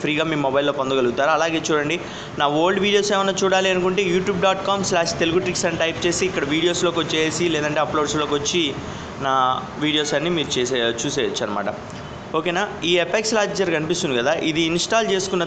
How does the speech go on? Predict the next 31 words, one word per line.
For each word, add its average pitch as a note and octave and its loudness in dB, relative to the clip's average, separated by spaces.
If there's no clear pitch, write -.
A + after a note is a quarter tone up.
తర్వాత F3+ 0
మీరు C3 2
దీన్ని F#3+ 4
డిఫాల్ట్గా G3 2
పెట్టుకోవాల్సి D3+ 0
ఉంటుంది. C#3 0
దానికోసం E3+ 0
ఏం F3 0
చేస్తారంటే, E3+ -2
మీ F#3 0
సెట్టింగ్స్లోకి G#3+ 0
వెళ్ళిపోండి. A2+ -2
సెట్టింగ్స్లోకి A3 2
వెళ్ళిన G3+ 0
తర్వాత G3 2
ఇక్కడ F3 0
హోమ్ G3 2
బటన్ F#3+ 0
కనిపిస్తుంది E3 -2
కదా, F#3 0
దీంట్లోకి E3 0
వచ్చి - -2
ఇక్కడ F3+ -2
ఎపెక్స్ E3+ -2
లాంచర్ F3 -2
అని D3+ -2
కనిపిస్తుంది B2 -4
కదా, D3 0
దీన్ని F#3 2
ఓకే B2+ -2
చేయండి. G#2 -4